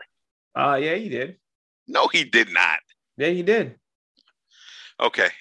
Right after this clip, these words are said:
Speaker 2: Next.
Speaker 1: <laughs> Oh my God, he played
Speaker 2: I'm,
Speaker 1: good
Speaker 2: I'm,
Speaker 1: for,
Speaker 2: I'm, I'm,
Speaker 1: he
Speaker 2: I'm,
Speaker 1: played
Speaker 2: I'm
Speaker 1: for the
Speaker 2: like
Speaker 1: Pa-,
Speaker 2: Ariana
Speaker 1: he
Speaker 2: Grande
Speaker 1: played,
Speaker 2: right now.
Speaker 1: he
Speaker 2: Next,
Speaker 1: played for the
Speaker 2: next.
Speaker 1: Patriots, bro. I, I know. Trust me.
Speaker 2: Oh,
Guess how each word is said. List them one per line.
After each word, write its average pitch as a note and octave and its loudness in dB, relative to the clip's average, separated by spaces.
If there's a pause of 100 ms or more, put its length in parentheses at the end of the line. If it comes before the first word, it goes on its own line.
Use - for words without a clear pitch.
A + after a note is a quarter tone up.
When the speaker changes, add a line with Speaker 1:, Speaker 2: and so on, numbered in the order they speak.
(800)
Speaker 2:
Next. - 0
Speaker 1:
<laughs> - -20 (640)
Oh - -10
my B2+ -8
God, B2 -2
he A#2+ -8
played D3+ -4
Speaker 2:
I'm, D3 4
Speaker 1:
good D3+ 2
Speaker 2:
I'm, D#3 4 (200)
Speaker 1:
for, - -12
Speaker 2:
I'm, D#3 6
I'm, D#3 4
Speaker 1:
he - -4
Speaker 2:
I'm, C#3+ 2
Speaker 1:
played A3+ 8
Speaker 2:
I'm B3 6
Speaker 1:
for A#3+ -4
the F3 6
Speaker 2:
like C3+ 4
Speaker 1:
Pa-, D3+ 4
Speaker 2:
Ariana D#3 2
Speaker 1:
he G#2+ 0
Speaker 2:
Grande C#3 4
Speaker 1:
played, G#3 6
Speaker 2:
right A2+ -4
now. A2 -2
Speaker 1:
he D3 0
Speaker 2:
Next, E3 2
Speaker 1:
played G3 4
for G3+ 0
the E3+ 2
Speaker 2:
next. - -6
Speaker 1:
Patriots, C#3 -4
bro. D#2+ -4 (260)
I, G#2 -4
I A2 -2
know. A2 -2 (240)
Trust A2 -4
me. G2 -8
Speaker 2:
Oh, F#2 -8